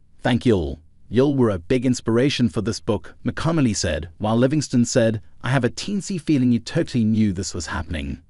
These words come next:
Card. The video also shows a hand-drawn card of McConaughey holding up a number one while Levi congratulates him again. "Really cool. Thank you guys, thank you very much. It's really cool.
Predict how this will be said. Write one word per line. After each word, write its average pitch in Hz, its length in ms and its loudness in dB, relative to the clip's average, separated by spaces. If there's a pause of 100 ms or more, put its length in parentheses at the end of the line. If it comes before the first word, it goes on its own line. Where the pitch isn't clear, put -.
(160)
Card. 123 480 -2 (320)
The 123 80 2
video 175 380 4 (100)
also 160 320 2
shows 104 360 2
a 92 80 -4 (140)
hand-drawn 131 480 2
card 113 320 0
of 104 80 0
McConaughey 104 680 0
holding 147 380 0
up 139 140 0
a 127 60 2
number 131 300 2
one 87 440 0
while 90 160 -4
Levi 113 320 2
congratulates 104 720 -2
him 90 100 0
again. 82 460 0 (260)
"Really 147 380 -2
cool. 87 500 0 (300)
Thank 160 240 0
you 127 60 4
guys, 87 380 -2 (100)
thank 120 200 -2
you 123 60 0
very 107 200 4
much. 110 420 0 (380)
It's - 220 -6
really 120 380 0
cool. 80 500 0